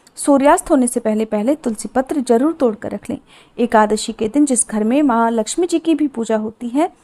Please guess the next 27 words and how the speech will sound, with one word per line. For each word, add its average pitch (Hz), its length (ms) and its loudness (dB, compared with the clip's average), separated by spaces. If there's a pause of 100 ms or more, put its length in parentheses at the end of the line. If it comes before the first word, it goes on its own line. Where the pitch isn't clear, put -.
(200)
उस 269 180 -2
घर 226 140 0
में 220 100 -2
सदा 220 340 -2 (300)
सुख - 220 2
समृद्धि 220 460 -2
का 294 200 0
वास 226 380 -2
बना 220 160 -6
रहता 202 300 -12
है। 220 180 -8 (500)
अपनी 339 300 2
सामर्थ्य 277 380 2
के 269 60 2
अनुसार 226 400 0 (280)
एकादशी 226 540 0
के 240 140 0
दिन 269 180 2
और 254 160 2
द्वादशी 226 420 2
तिथि 349 260 0
के 240 140 0
दिन 247 180 -6
आपको 214 300 -4
कुछ 285 260 -6
ना 214 80 -4
कुछ 277 220 -4